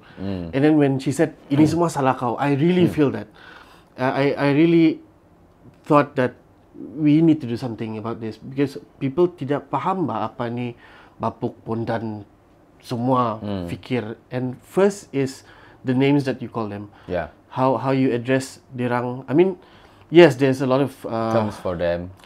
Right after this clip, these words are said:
Speaker 1: Yeah.
Speaker 2: Yeah. And, and there's a lot of, how you say, ah, technicalities yang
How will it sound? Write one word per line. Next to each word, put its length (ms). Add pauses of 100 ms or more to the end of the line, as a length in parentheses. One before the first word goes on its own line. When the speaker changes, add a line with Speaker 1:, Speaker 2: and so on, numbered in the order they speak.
Speaker 1:
Yeah. 180
Speaker 2:
Yeah. 260 (360)
And, 260
and 220
there's 160
a 60
lot 120
of, 140 (800)
how 80
you 80
say, 160
ah, 80 (960)
technicalities 720
yang 240